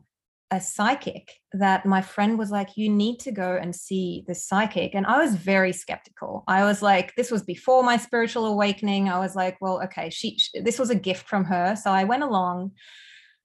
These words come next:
and the psychic immediately, now I was pregnant, I was not showing yet. She said, "Are you pregnant?" And she's like, "I have a very strong feeling. Now, don't tell me, but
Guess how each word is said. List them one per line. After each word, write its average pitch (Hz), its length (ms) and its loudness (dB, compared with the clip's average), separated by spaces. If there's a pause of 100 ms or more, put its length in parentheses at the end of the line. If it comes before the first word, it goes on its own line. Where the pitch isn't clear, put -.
(180)
and 233 520 2 (840)
the 208 100 -8
psychic 285 540 -6
immediately, 214 1080 2
now 196 180 2
I 220 140 4
was 311 160 0
pregnant, 208 520 -2
I 190 100 0
was 202 160 -2
not - 160 -8
showing 196 480 0
yet. - 200 -6 (180)
She - 220 -6
said, 208 440 0 (320)
"Are 196 60 0
you 202 220 2
pregnant?" - 580 -4 (420)
And 190 380 2
she's 196 260 -4
like, 185 300 -2
"I 233 480 0
have 208 180 -4
a 190 80 -2
very 180 340 -2
strong 180 360 -4
feeling. 175 640 -4
Now, 175 380 -2
don't 233 200 0
tell 285 220 2
me, 185 160 2
but 180 180 -4